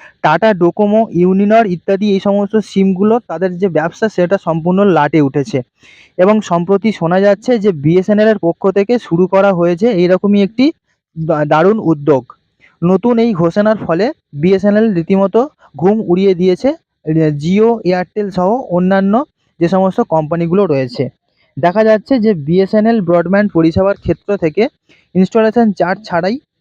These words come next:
বাড়িতে বসানো হচ্ছে এই ব্রডব্যান্ডের যে কানেকশানগুলো। বিএসএনএল ব্রডব্যান্ড ইনস্টল করার ঘোষণা করা হয়েছিল গত বছর, অর্থাৎ দু হাজার তেইশ সালেই।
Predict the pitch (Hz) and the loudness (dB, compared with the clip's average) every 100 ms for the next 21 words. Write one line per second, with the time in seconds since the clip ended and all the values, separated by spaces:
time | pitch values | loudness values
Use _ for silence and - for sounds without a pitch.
0 | _ 147 170 202 185 170 175 185 185 180 | _ -2 -2 -2 -2 -2 -2 0 0 -2
1 | - 240 196 156 151 151 165 170 202 185 | -4 -4 -2 -2 -2 -2 0 0 -2 -2
2 | 214 180 160 - 156 131 123 123 - _ | -2 -2 -4 -2 -2 0 -2 -4 -8 _
3 | _ _ _ 147 156 208 208 226 240 190 | _ _ _ -6 0 2 2 2 2 2
4 | 180 180 190 214 180 165 - 190 185 196 | 2 2 2 0 0 -2 0 0 2 0
5 | 196 165 156 185 196 - 151 175 180 180 | 0 -2 -2 -2 -2 0 0 2 0 -2
6 | 208 233 190 143 190 170 147 - 170 165 | -2 -2 0 0 0 2 0 0 0 -2
7 | - 226 - 151 165 180 202 - 156 170 | -6 -14 -14 -4 0 0 -2 -6 -8 -8
8 | - 143 131 127 | -6 -4 -2 -4